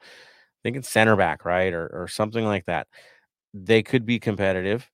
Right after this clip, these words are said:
They were competitive last year, but again, the moves they made weakened their side, and they haven't made the proper moves. So we come in, and if I'm gonna call it a trap game, fine, I'll call it that. You're like, "Don't call it." Yeah, I will call it that. Look, they're a team that hasn't won.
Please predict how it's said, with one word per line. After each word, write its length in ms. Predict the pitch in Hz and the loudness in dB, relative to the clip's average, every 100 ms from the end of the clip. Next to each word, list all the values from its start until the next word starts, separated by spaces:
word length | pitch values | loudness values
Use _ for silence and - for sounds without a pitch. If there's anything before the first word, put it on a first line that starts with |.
| _ | _
They 100 | 113 | -2
were 200 | 104 120 | 2 2
competitive 580 | 139 147 143 139 139 131 | 2 2 6 6 6 2
last 420 | 131 135 139 - | 2 2 2 -4
year, 480 | 107 120 165 110 78 _ _ | -4 2 4 2 0 _ _
but 120 | 98 | -8
again, 260 | 98 117 107 | 0 0 0
the 60 | |
moves 320 | 92 98 110 120 | -4 -6 -4 -2
they 120 | 131 | -2
made 280 | 104 101 95 | 0 0 -2
weakened 480 | 90 107 - 92 | -6 -6 -6 -6
their 160 | 87 85 | -6 -8
side, 340 | - 82 64 - _ _ _ | -6 -6 -6 -12 _ _ _
and 400 | 90 87 87 85 - - | -8 -6 -6 -10 -14 -12
they 100 | 87 | -10
haven't 380 | 87 95 92 82 | -8 -8 -8 -10
made 140 | 87 | -12
the 60 | 85 | -10
proper 360 | - 85 80 | -8 -8 -8
moves. 280 | 82 73 - - - _ | -12 -14 -18 -20 -20 _
So 120 | - 101 | -10 0
we 160 | 131 | 0
come 240 | 156 160 123 | 4 4 4
in, 260 | 110 127 - _ _ | 4 0 -10 _ _
and 500 | 104 104 101 101 98 | 0 2 4 2 0
if 140 | 95 98 | -4 -2
I'm 80 | |
gonna 160 | 113 120 | 0 0
call 240 | - 117 | 4 4
it 60 | 110 | 4
a 60 | 98 | 0
trap 360 | - 104 107 | 2 2 2
game, 400 | - 135 151 151 _ _ - | 0 0 0 -6 _ _ 0
fine, 280 | 151 110 | 4 4
I'll 80 | 92 | 0
call 280 | - 123 131 | 2 6 6
it 140 | 113 | 6
that. 260 | - 73 - _ - - _ _ _ - | 0 -2 -4 _ -20 -20 _ _ _ -4
You're 100 | 101 | -2
like, 100 | - | 2
"Don't 180 | 135 131 | 2 4
call 220 | 131 120 | 4 4
it." 180 | 67 87 | 2 -2
Yeah, 180 | 127 110 | 0 4
I 120 | 127 | 4
will 140 | 143 | 2
call 260 | - 131 117 | 2 2 2
it 120 | 98 | 0
that. 260 | 73 52 - | -6 -8 -12
Look, 300 | 104 107 - _ - | -4 -4 -4 _ -4
they're 120 | 107 | -2
a 40 | |
team 180 | - 135 | -2 0
that 80 | 156 | 2
hasn't 260 | 151 143 120 | 4 2 0
won. 260 | 101 95 | -2 -4